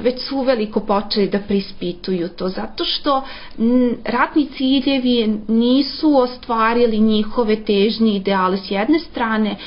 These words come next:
a sa druge strane uvideli su jedan razorni, e,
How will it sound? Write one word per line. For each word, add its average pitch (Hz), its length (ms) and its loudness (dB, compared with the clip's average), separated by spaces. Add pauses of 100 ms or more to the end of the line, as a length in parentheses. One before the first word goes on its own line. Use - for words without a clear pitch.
(280)
a 202 80 -6
sa - 160 -10
druge 330 320 -4
strane 294 580 -2 (300)
uvideli 269 520 -4
su - 220 -6
jedan 254 560 0 (280)
razorni, 240 1080 0 (300)
e, 214 360 0